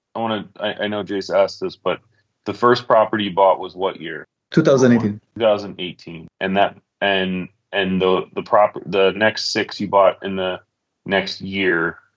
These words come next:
Speaker 1: and they were about three hundred thousand each?
Speaker 2: No, they were, like, around the two hundred mark, two hundred to
Speaker 1: Uh-huh.
Speaker 2: two hundred, uh, yeah, around the two hundred.
Speaker 1: Financing, or how did you finance all those properties?
Speaker 2: Standard financing.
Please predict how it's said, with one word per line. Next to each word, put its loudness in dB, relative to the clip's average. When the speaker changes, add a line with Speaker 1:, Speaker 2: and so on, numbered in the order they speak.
Speaker 1:
and -2
they 2
were 6
about 4
three -2
hundred -2
thousand 0
each? -8
Speaker 2:
No, 4
they 0
were, 0
like, 0
around 0
the 2
two -2
hundred -2
mark, 0
two 2
hundred 0
to -2
Speaker 1:
Uh-huh. -4
Speaker 2:
two 2
hundred, 2
uh, 2
yeah, 0
around 2
the -2
two 0
hundred. -2
Speaker 1:
Financing, -4
or -2
how 2
did -2
you -14
finance -4
all 2
those -4
properties? -2
Speaker 2:
Standard 0
financing. 0